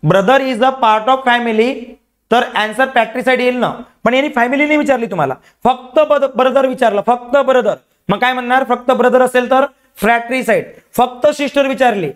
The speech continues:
सोरोरीसाइड, फक्त mother विचारली पॅट्रिसाइड, फक्त father विचारले फॅक्टरीसाइड, फक्त जर विचारलं तर, पूर्ण कुटुंबच विचारलं तर तुम्ही पॅट्रिसाइड म्हणू शकता. ओके, चला मग पुढे जाऊया, Question number घेऊया five, Fifth नंबरचा question.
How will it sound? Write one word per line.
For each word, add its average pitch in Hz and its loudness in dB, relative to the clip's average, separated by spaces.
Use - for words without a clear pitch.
सोरोरीसाइड, 240 2
फक्त 247 0
mother 277 0
विचारली 220 0
पॅट्रिसाइड, 240 0
फक्त 233 0
father 269 2
विचारले 202 -2
फॅक्टरीसाइड, 214 -2
फक्त 254 -2
जर 277 0
विचारलं 208 0
तर, - -4
पूर्ण 220 0
कुटुंबच 226 0
विचारलं 269 0
तर 196 -2
तुम्ही 240 0
पॅट्रिसाइड 220 -2
म्हणू 180 -2
शकता. 151 -8
ओके, 247 -2
चला 233 4
मग 254 -6
पुढे 247 0
जाऊया, 240 2
Question 220 0
number 247 2
घेऊया 226 2
five, 180 0
Fifth 240 0
नंबरचा 226 0
question. 226 -4